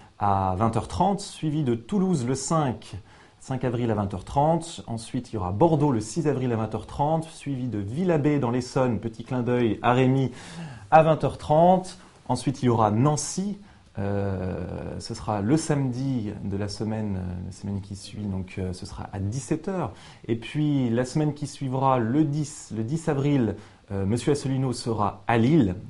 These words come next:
Départ à comment, enfin, le meeting commencera à vingt heures trente. Et puis, nous ferons Marseille le quinze avril,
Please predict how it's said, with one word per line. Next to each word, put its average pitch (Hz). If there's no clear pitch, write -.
Départ 104
à 90
comment, 104
enfin, 92
le 85
meeting 101
commencera 101
à 107
vingt 113
heures 107
trente. 170
Et 127
puis, 156
nous 147
ferons 135
Marseille 151
le 117
quinze 135
avril, 107